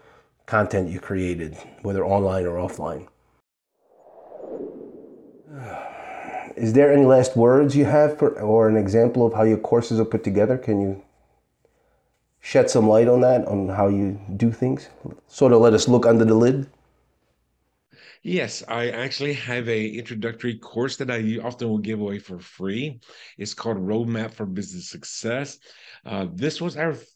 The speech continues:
Speaker 2: first program that we wrote, and it's gone, gone through a few different iterations, uh, since I'm actually, since I moved to Raleigh.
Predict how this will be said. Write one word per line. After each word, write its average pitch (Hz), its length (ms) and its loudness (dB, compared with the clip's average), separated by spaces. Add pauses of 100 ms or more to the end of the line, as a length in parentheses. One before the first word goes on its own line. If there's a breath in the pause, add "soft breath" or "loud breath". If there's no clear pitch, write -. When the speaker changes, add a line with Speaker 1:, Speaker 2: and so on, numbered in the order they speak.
(120)
Speaker 2:
first 147 480 -8
program 123 580 -8
that 104 180 -6
we 107 160 -8
wrote, 110 300 -6
and 107 120 -10
it's 127 140 -10
gone, 135 300 -8
gone 127 260 -8
through 117 240 -4
a 110 40 -2
few 131 280 -8
different 113 280 -8
iterations, 107 760 -8 (400 loud breath)
uh, 98 180 -8
since 110 320 -6
I'm 101 140 -6
actually, 101 320 -10
since 107 200 -10
I 104 60 -6
moved 101 240 -6
to 92 80 -12
Raleigh. 90 520 -8